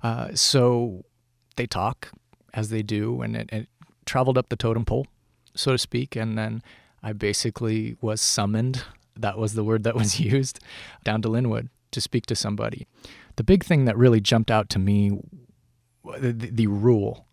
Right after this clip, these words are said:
that I was given was you have to be one hundred percent honest no matter what. Because absolutely, y-, as you say, the impulse is to, especially when nervous, especially when worried,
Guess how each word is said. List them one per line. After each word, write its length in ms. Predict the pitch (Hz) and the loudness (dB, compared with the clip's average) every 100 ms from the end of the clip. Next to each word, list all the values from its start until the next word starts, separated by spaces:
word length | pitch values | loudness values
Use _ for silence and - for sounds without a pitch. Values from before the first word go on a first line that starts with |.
| - | -2
that 100 | 117 | 0
I 20 | |
was 100 | 110 | 2
given 240 | - 104 104 | 2 2 0
was 160 | 101 | 0
you 60 | 107 | -2
have 160 | 110 | -2
to 80 | 107 | -4
be 100 | 104 | -4
one 200 | 98 98 | -2 -2
hundred 200 | 104 98 | -2 -4
percent 300 | - 98 92 | -4 -6 -4
honest 340 | 95 92 85 95 | -2 -2 -4 -6
no 80 | |
matter 220 | 90 78 - | -6 -6 -10
what. 240 | - - _ _ _ _ _ - _ - | -14 -16 _ _ _ _ _ -20 _ -8
Because 300 | 127 113 113 | -4 0 0
absolutely, 560 | 113 113 113 110 110 | 0 0 0 -2 -6
y-, 220 | 123 107 - | -6 -8 -4
as 160 | 117 | -2
you 80 | 104 | -2
say, 320 | - 135 117 | 0 2 2
the 320 | 104 113 107 - _ _ | 0 -2 -6 -8 _ _
impulse 480 | - 143 - 117 - | -4 -2 0 0 0
is 120 | 117 - | -2 -2
to, 400 | - 110 104 98 _ - - - - - - - _ _ _ | -2 0 0 -2 _ -20 -20 -20 -20 -20 -20 -20 _ _ _
especially 420 | 131 - 131 - | -6 0 2 4
when 140 | 147 139 | 4 4
nervous, 280 | 104 107 107 | 2 0 -4
especially 380 | - - - | -6 -4 0
when 180 | 101 101 | 0 2
worried, 520 | 123 123 104 101 101 | 4 4 4 2 -2